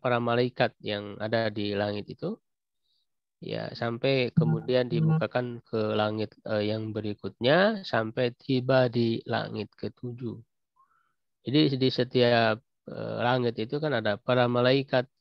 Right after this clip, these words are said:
ya, bertemu dengan para malaikat, ya, disambut. Ya, naik lagi, ya, ke langit, eh, kedua, ketiga, keempat, kelima, sampai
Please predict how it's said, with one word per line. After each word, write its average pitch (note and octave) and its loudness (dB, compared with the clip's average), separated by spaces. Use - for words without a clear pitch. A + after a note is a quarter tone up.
ya, G#2+ 0
bertemu - -6
dengan A2 0
para A2+ 0
malaikat, A2 0
ya, G#2+ -6
disambut. A2 -4
Ya, G#2+ -4
naik A#2 0
lagi, A2+ 0
ya, B2+ -2
ke - -6
langit, A2 -2
eh, A2 -4
kedua, A2+ 0
ketiga, A2 -4
keempat, A2+ -10
kelima, G#2+ -6
sampai B2+ -4